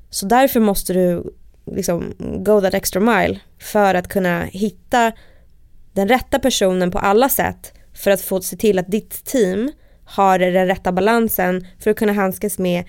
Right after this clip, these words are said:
hela samhället. För det kommer också vara bra för affärsnyttan.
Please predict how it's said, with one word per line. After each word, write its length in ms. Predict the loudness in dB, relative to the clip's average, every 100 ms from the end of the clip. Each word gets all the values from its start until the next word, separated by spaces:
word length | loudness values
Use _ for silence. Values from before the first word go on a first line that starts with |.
| -14 -4
hela 480 | 0 4 4 2 0
samhället. 760 | -2 -2 0 -2 -4 -4 -8 -20 -20 -20 -20 -20 -20 -20 -20 _ -12
För 200 | -4 2
det 180 | 2
kommer 220 | 2 2 0
också 260 | -2 -2
vara 140 | 0 0
bra 180 | 0 -2
för 100 | -6
affärsnyttan. 640 | -6 -4 -4 -4 -6 -12